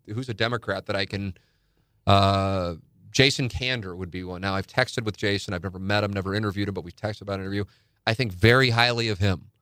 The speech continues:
Um, Democrat, whatever. We might not line up on policies. But for me, if somebody is a quality person, they have a trait of acting in what they believe is for the greater good.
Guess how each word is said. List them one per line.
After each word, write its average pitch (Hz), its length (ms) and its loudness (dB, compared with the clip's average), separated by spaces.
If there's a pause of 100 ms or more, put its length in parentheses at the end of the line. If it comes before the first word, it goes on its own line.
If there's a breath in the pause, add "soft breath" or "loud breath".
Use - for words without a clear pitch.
(480)
Um, 92 640 2
Democrat, 117 600 0
whatever. 104 220 -4
We 101 100 -2
might 110 180 2
not 110 140 0
line 101 280 4
up 117 120 0
on 107 120 0
policies. 107 640 0 (360)
But 110 120 -4
for - 140 -10
me, 107 640 2 (240)
if 104 80 -4
somebody 160 380 0
is 107 160 -2
a 98 100 0
quality 135 640 0
person, 110 560 -2
they 95 120 -2
have 101 140 -4
a 92 40 -6
trait 120 360 -2
of 107 140 -4
acting 113 400 0
in 101 80 -4
what 95 180 -6
they 123 260 4
believe 113 520 0
is 98 180 -4
for 113 220 -2
the 104 100 -2
greater 98 360 0
good. 120 440 0